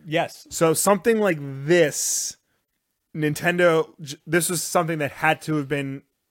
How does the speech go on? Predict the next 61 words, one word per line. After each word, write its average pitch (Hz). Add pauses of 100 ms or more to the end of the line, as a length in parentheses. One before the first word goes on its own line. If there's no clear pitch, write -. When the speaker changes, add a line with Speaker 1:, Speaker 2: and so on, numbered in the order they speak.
(140)
Speaker 2:
said, 139
like, 135
he -
had 185
to 190
have 170
word 143
from 180
Nintendo 165
Japan 135
before 156
he 143
could 127
comment 131
on 120
something 113
like 101
this. -
Speaker 1:
I, 160
I, 151 (120)
I 143
believe 156
that. 104
Speaker 2:
So 135 (120)
Speaker 1:
But 190
you 165
have 170
to 170
read 175
between 151
the 131
lines. 143
Speaker 2:
Right. 127
Speaker 1:
I 98
think 196
he's 175
trying 190
to -
tell 175
us 160
something 139
when 131
he 131
says 131
"in 123
terms 127
of 120
the 113
execution." 117 (180)
'Cause 165
I 214
believe 262
that 226
it's 202
there. 185 (260)
Because 156
Speaker 2:
Okay. 160
Speaker 1:
I've, 180
uh, 170
it's 160
been, 156